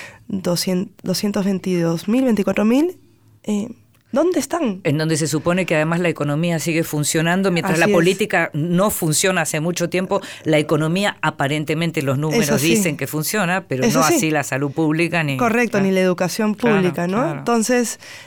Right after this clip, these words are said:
Speaker 1: es un, es un país así contradictorio y arduo, donde el que tiene, tiene más, y el que no tiene, tiene menos,
Speaker 2: Mm.
Speaker 1: y donde ahora, bueno, estamos siendo testigos de, eh, eh, la, que la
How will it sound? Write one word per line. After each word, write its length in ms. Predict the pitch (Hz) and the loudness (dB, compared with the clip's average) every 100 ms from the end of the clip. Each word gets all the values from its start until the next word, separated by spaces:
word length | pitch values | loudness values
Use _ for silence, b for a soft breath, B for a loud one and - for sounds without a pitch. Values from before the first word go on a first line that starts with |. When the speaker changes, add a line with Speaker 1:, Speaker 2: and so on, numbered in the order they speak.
| B | B
Speaker 1:
es 220 | 233 214 | 0 2
un, 280 | 254 247 233 | 0 0 0
es 160 | - 220 | -2 0
un 120 | 254 | 0
país 260 | 220 202 214 | 0 0 0
así 260 | 214 247 | -2 -2
contradictorio 760 | 233 247 202 175 165 - 220 220 | -2 -2 0 -2 -2 -2 0 2
y 180 | 214 | 2
arduo, 520 | 220 208 208 208 254 311 B B B B B | 4 4 2 0 -2 -6 B B B B B
donde 280 | 202 185 180 | 0 2 2
el 40 | |
que 120 | 180 | 0
tiene, 280 | 180 226 220 | 0 2 2
tiene 220 | 220 226 214 | 2 2 2
más, 400 | 214 240 262 196 | 4 2 0 -2
y 60 | |
el 80 | 175 | -2
que 80 | 170 | 0
no 100 | 180 | -2
tiene, 200 | 202 190 | 0 -2
tiene 240 | 190 208 190 | 0 2 2
menos, 440 | 190 214 285 - - - | 4 2 0 -6 -14 -8
Speaker 2:
Mm. 280 | 147 139 143 | -6 -6 -2
Speaker 1:
y 140 | 202 | 0
donde 220 | 202 226 185 | 2 2 2
ahora, 200 | 185 190 | 2 2
bueno, 240 | 175 165 | 2 0
estamos 720 | 170 - 175 175 175 - - - | -4 -4 -2 -2 -4 -8 -12 -12
siendo 260 | - 190 180 | -4 0 0
testigos 600 | 180 - 202 190 190 180 | -2 -4 0 2 2 2
de, 380 | 170 156 185 - - | 0 -4 -8 -12 -6
eh, 400 | 175 156 156 - _ - | -2 -2 -4 -8 _ -10
eh, 440 | - 165 160 160 - B B - | -4 -4 -4 -6 -10 B B -4
la, 280 | 165 170 - - - - - - | -2 -2 -8 -20 -20 -16 -14 -6
que 180 | 208 175 | -2 0
la 260 | 170 - | 0 -4